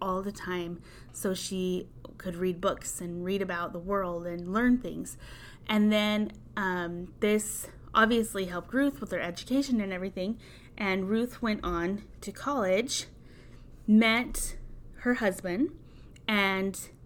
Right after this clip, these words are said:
had a baby before going on to law school, on to Harvard Law School. And her and her husband both went to law school. And Ruth was one of nine women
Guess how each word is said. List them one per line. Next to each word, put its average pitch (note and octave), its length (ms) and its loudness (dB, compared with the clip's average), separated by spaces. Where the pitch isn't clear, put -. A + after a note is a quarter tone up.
had G#3 200 2
a F#3 40 4
baby A3+ 640 2
before G#3 440 4
going F#3+ 300 2
on F3+ 220 -2
to F#3+ 140 -8
law F#3+ 280 0
school, E3+ 440 -6
on F#3 160 -4
to F3+ 140 -8
Harvard A3 440 0
Law E3 160 -4
School. - 460 -8
And F#3+ 500 4
her A#3+ 160 8
and B3+ 120 10
her B3 140 4
husband G3 520 -2
both C#4 260 4
went F#3 180 0
to F#3+ 80 -6
law E3 180 -4
school. E3 480 -4
And A3 260 8
Ruth C4+ 360 2
was G3+ 440 4
one A3 320 2
of G3 160 2
nine G3+ 680 2
women F#3+ 720 0